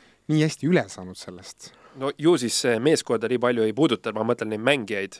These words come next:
Speaker 2: Vaata, seal ju räägiti, et see
Speaker 1: No kui
Speaker 2: võis
Speaker 1: sul võetakse treener ära üleöö
Speaker 2: Ei,
Speaker 1: tegelikult.
Speaker 2: treener võetakse ära, aga seal oli ju jutt umbes, et mi-, mida siis see Udoka lõpuks tegi, me ei tea siiamaani, vaata, aga see ilmselt ei olnud mängijatega mingil viisil seotud. Eks nad said sellest suht kergelt üle. Ei olnud mingi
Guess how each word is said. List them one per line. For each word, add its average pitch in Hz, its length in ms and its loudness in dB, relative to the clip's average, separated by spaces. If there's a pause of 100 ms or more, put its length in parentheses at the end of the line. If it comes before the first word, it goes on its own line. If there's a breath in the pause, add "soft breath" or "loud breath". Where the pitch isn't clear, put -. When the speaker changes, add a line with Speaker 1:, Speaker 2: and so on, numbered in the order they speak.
Speaker 2:
Vaata, 117 240 -4
seal 117 220 -2
ju 117 100 2
räägiti, 117 460 -2
et - 100 -10
see - 80 -8
Speaker 1:
No 147 60 0
kui 175 100 6
Speaker 2:
võis 160 80 -2
Speaker 1:
sul 175 80 6
võetakse 147 320 2
treener 143 320 2
ära 127 240 4
üleöö 120 300 8
Speaker 2:
Ei, 101 100 0
Speaker 1:
tegelikult. 117 300 -8
Speaker 2:
treener 143 340 2
võetakse 135 380 2
ära, 156 140 2 (100)
aga 107 180 -2
seal 139 140 4
oli 123 160 4
ju 113 80 4
jutt 127 340 2
umbes, 110 240 -4
et 110 280 -6 (120)
mi-, 160 160 -6
mida 190 300 4
siis - 240 -6
see 117 100 2
Udoka 160 400 2
lõpuks - 240 -2
tegi, 156 240 0
me 107 80 2
ei 113 60 0
tea 131 160 4
siiamaani, 135 480 4
vaata, 92 340 -6
aga 104 140 -6
see 131 180 2
ilmselt 107 560 0
ei 113 80 -4
olnud 123 320 0
mängijatega 107 640 0
mingil 110 300 -2
viisil 110 260 -2
seotud. 107 400 -2 (240)
Eks 135 140 -8
nad 127 80 -4
said 143 160 2
sellest - 180 0
suht 143 380 0 (100)
kergelt 123 320 -4
üle. 110 160 -2 (320 loud breath)
Ei 139 160 2
olnud 135 220 2
mingi 113 320 2